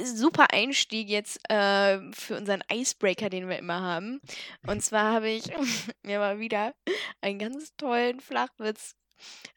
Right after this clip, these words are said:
Speaker 1: rausgesucht.
Speaker 2: Mhm.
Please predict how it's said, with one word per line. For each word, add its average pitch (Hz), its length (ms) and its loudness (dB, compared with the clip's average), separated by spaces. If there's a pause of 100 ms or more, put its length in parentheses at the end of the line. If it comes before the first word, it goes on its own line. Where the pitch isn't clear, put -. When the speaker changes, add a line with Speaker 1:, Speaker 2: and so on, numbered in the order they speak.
(160)
Speaker 1:
rausgesucht. 254 1300 6 (600)
Speaker 2:
Mhm. 98 380 -10